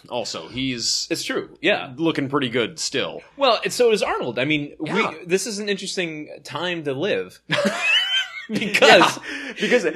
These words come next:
Speaker 1: because the bodybuilders are aging. That's an
Speaker 2: Well,
Speaker 1: interesting thing.
Speaker 2: we've never been, we've never had pop culture icons to the, their size before
Speaker 1: True.
Speaker 2: live to the age that they're living.
Speaker 1: Yeah, I wanna, I wanna say Andre the Giant, but also he died pretty young, didn't he?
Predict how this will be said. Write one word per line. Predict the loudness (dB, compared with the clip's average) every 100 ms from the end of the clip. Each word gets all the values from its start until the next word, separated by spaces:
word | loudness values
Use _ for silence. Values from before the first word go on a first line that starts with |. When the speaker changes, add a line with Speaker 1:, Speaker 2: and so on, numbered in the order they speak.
| -4 -4
Speaker 1:
because | 0 2 2 0 0
the | -2 4
bodybuilders | 6 6 6 6 6 6 8 8 6
are | 6 4
aging. | 6 4 4 2 2
That's | 2 4 2
an | 4
Speaker 2:
Well, | 4
Speaker 1:
interesting | 4 0 -4
thing. | -8 -6 0
Speaker 2:
we've | 2 2 2
never | 0 2 0 -2 -6 -14
been, | 2 4 4 2 -6 -4
we've | -4 -2
never | -2 -2
had | -2 -4 -2
pop | -2 0
culture | -2 0 -2
icons | -2 -2 -6 -6 -10 -14 -12
to | -8
the, | -4 -4 -4
their | 2 4 4
size | 0 -2 2 2 0 -2
before | -8 -6 -6 -4 -4
Speaker 1:
True. | -2 0 2 2
Speaker 2:
live | 4 4 4 -4 -18 _ _ _
to | -10 -8 -6 -6 -4
the | -4 2
age | 2 2 0
that | 0
they're | 0 0
living. | 0 0 -4 -14 _ _ _ _ _ _ _ _ -10
Speaker 1:
Yeah, | -4 0
I |
wanna, | 2 2 2 2
I | 0
wanna | 0 0
say | 0 -2
Andre | 0 -2 -2 -2
the |
Giant, | -2 -2 -2 -2
but | -2
also | -4 -4
he | -4
died | -4 -6 -8
pretty | -10 -8
young, | -6 -8 -8
didn't | -8 -10
he? | -14 -16